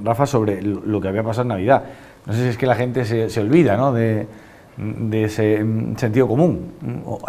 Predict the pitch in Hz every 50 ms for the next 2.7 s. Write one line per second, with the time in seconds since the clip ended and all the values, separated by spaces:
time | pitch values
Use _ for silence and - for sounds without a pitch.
0 | 104 - - 127 127 123 123 139 135 127 117 127 127 156 147 127 117 117 110 127
1 | 135 135 131 131 123 127 120 - 135 127 117 127 120 113 131 113 127 120 127 123
2 | 123 117 113 101 120 117 107 117 120 107 - 104 80 71